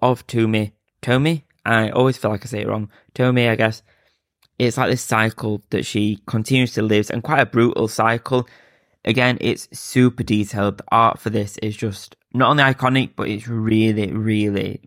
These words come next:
just outstanding. If you're into kind of next level horror, it's quite a strong one to start this list off. But if you're quite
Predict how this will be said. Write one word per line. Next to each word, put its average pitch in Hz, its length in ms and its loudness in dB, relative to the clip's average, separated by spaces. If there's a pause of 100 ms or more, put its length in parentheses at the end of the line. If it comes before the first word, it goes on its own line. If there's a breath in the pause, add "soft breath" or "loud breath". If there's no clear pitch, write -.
(200)
just - 420 -10 (500)
outstanding. 101 760 -4 (140)
If 117 200 -4
you're 123 180 4
into 139 640 0 (800 soft breath)
kind 170 160 2
of 185 100 -2
next 113 380 -2
level 117 680 0
horror, 131 520 0
it's - 160 -6
quite 127 160 2
a 131 40 -4
strong 127 200 4
one 120 120 2
to 117 60 -10
start 87 220 0
this - 140 -12
list 107 240 -8
off. 135 340 2 (380 soft breath)
But 123 80 0
if 117 120 -2
you're 123 280 2
quite 143 400 0